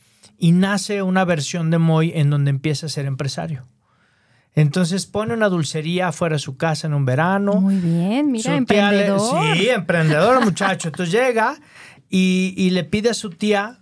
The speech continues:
Speaker 1: a su tía Clemen, ¿no? Que la amo con toda mi alma, abrazos a mi tía, y me,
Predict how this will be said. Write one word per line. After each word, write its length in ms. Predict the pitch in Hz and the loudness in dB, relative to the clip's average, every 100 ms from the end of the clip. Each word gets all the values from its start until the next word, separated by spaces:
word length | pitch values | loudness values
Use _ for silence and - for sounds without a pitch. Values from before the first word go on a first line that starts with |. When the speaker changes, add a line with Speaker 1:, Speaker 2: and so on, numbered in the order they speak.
| _ | _
Speaker 1:
a 160 | 165 131 | -4 -4
su 160 | - | -6
tía 240 | 139 170 165 | -4 -4 -2
Clemen, 540 | 185 180 160 175 214 _ | 0 2 0 0 -6 _
¿no? 260 | 147 170 202 | -4 -4 -4
Que 120 | 139 | -4
la 80 | 135 | -2
amo 160 | 143 | -2
con 160 | 139 131 | -2 -2
toda 160 | 139 139 | 0 0
mi 100 | 147 | 0
alma, 200 | 156 143 | 0 0
abrazos 460 | 131 135 - 135 | 0 -2 -4 -4
a 40 | 131 | -2
mi 100 | 120 | -2
tía, 320 | 139 143 160 - _ - - _ | -2 -4 -4 -12 _ -20 -20 _
y 380 | 214 226 240 285 - _ _ _ - _ | -2 0 -2 -8 -18 _ _ _ -20 _
me, 420 | 175 175 175 175 | 2 2 0 -4